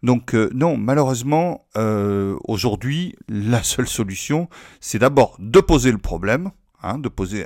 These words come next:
un, un problème d'halogène, euh, qui, euh, qu'on nous a présenté comme des chances pour la France, mais qui en réalité sont, euh, des, euh, des gens qui détestent notre pays. Eh bien, ces gens-là,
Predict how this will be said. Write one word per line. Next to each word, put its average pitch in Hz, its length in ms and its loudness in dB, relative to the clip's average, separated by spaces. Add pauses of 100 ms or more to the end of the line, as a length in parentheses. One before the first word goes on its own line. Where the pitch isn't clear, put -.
un, 90 260 -10
un 92 140 -10
problème 95 540 -4 (480)
d'halogène, 110 840 4 (520)
euh, 95 160 -4 (100)
qui, 98 480 -6
euh, 92 160 -4
qu'on 110 200 -4
nous 110 200 0
a 110 80 0
présenté 104 520 -4
comme 95 260 -4
des 98 100 -4
chances 101 300 -8
pour 95 200 -6
la 87 80 -6
France, - 580 -8 (400)
mais 95 140 -6
qui 110 140 -4
en 98 80 0
réalité 98 540 -2
sont, 98 460 -6
euh, 80 260 -6
des, 90 500 -6
euh, 85 360 -4
des 101 200 -6
gens 101 180 -4
qui 90 300 -10 (100)
détestent 95 580 -4
notre 90 280 -8
pays. 110 480 -8 (440)
Eh - 60 -12
bien, 98 260 -6
ces - 220 -8
gens-là, 95 480 -4